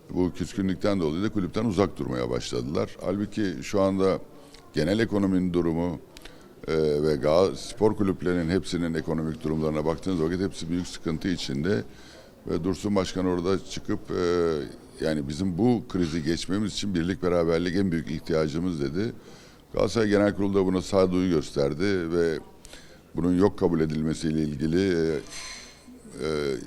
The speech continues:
"İtirazı olan var mı?" dediği vakit kimsenin itirazı çıkmadı. Oy birliğiyle bunun yok kabul edilmesi kabul edildi. Bence doğru bir şey yapıldı ve Galatasaray, e, yeni bir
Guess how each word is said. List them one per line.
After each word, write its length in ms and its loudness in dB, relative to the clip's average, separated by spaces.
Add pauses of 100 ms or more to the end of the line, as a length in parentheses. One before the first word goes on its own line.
"İtirazı 440 2
olan 280 4
var 140 4
mı?" 140 0
dediği 220 0
vakit 220 0
kimsenin 340 0
itirazı 400 -2
çıkmadı. 400 -4
Oy 240 2
birliğiyle 460 -2
bunun 180 -2
yok 200 0
kabul 220 -2
edilmesi 460 -8
kabul 260 2
edildi. 360 -2
Bence 340 2 (540)
doğru 280 10
bir 40 0
şey 200 2
yapıldı 640 0 (560)
ve 220 6
Galatasaray, 600 4
e, 340 2
yeni 260 2
bir 280 -2